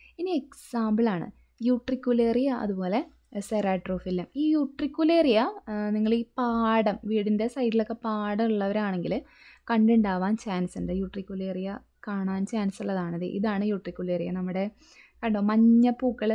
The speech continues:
ആ പൂക്കൾ പക്ഷേ അധികം വെള്ളത്തിൻ്റെ പുറത്തോട്ടായിരിക്കും നിൽക്കുന്നത്. പക്ഷെ എന്ന് വെച്ചിട്ട് നമുക്ക് അവരെ, ആ, ഫ്രീ ഫ്ലോട്ടിംഗ് ആയിട്ടുള്ളതെന്നോ അല്ലെങ്കിൽ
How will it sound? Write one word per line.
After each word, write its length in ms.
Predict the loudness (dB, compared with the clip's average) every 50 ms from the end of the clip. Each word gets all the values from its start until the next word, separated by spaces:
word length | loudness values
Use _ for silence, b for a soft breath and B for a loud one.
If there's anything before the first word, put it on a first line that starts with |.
| -2 -2
ആ 80 | -4 -6
പൂക്കൾ 440 | -4 -2 0 0 0 0 0 0 0 0 -2
പക്ഷേ 440 | -4 -4 -4 -4 -4 -4 -2 0 0 0
അധികം 340 | 0 0 -2 0 2 2 4
വെള്ളത്തിൻ്റെ 400 | 4 4 2 2 2 0 -2 -2
പുറത്തോട്ടായിരിക്കും 720 | 0 -2 -2 -4 -2 -4 -4 -2 -2 -2 -2 -2 -2 -4 -4 -2 -2
നിൽക്കുന്നത്. 460 | -2 -4 -4 -6 -6 -4 -4 -4 -4 -6 B B B B B B B B
പക്ഷെ 200 | -12 -10 -6 -4
എന്ന് 200 | -2 0 2 2
വെച്ചിട്ട് 300 | 2 2 2 0 0 2
നമുക്ക് 300 | 2 2 2 2 0 0
അവരെ, 240 | 0 0 2 2 0 -2 -2 -8 _ -12
ആ, 80 | -10 -6 -6 -4 -4 -4 -4
ഫ്രീ 220 | -6 -6 -6 -4 -4
ഫ്ലോട്ടിംഗ് 480 | -4 -6 -6 -6 -6 -4 -2 0 0 0
ആയിട്ടുള്ളതെന്നോ 520 | 0 -2 -4 -4 -4 -4 -2 -2 -2 -2
അല്ലെങ്കിൽ 300 | -4 -4 -4 -2 -2 -2